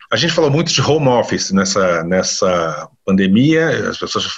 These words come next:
virou um assunto, moda e tal, que é teletrabalho, no final das contas, e virou um emblema da desigualdade.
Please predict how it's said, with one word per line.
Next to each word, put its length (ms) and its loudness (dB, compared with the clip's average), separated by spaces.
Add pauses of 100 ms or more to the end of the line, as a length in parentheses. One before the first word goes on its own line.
(200)
virou 240 0
um 60 0
assunto, 440 -2
moda 400 -2
e 40 -8
tal, 240 -2
que 100 -2
é 60 0
teletrabalho, 640 -2
no 60 -8
final 180 -4
das 120 -6
contas, 480 -2
e 140 2
virou 300 2
um 120 2
emblema 460 0
da 160 0
desigualdade. 880 -2